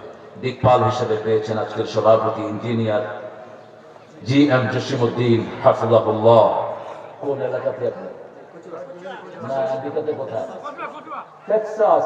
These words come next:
না, আহ, আহ। আমেরিকার সবচেয়ে নারীদের অধিকার যেখানে বেশি, সেই জায়গাটার নাম হলো টেক্সাস, যেখানে আছে।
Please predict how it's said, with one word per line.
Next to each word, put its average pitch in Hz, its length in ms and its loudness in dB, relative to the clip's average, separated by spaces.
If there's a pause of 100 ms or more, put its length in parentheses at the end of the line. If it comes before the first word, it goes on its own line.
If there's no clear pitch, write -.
(160)
না, 185 140 0 (800)
আহ, 156 160 6 (300)
আহ। - 1700 -2
আমেরিকার 143 440 4
সবচেয়ে 151 600 6 (640)
নারীদের 135 640 6
অধিকার 143 360 6
যেখানে 127 420 0
বেশি, 120 340 -2 (120)
সেই 131 220 0
জায়গাটার 117 380 2
নাম 110 220 2
হলো 156 180 2 (120)
টেক্সাস, - 380 -2 (1400)
যেখানে 113 400 2
আছে। 107 300 4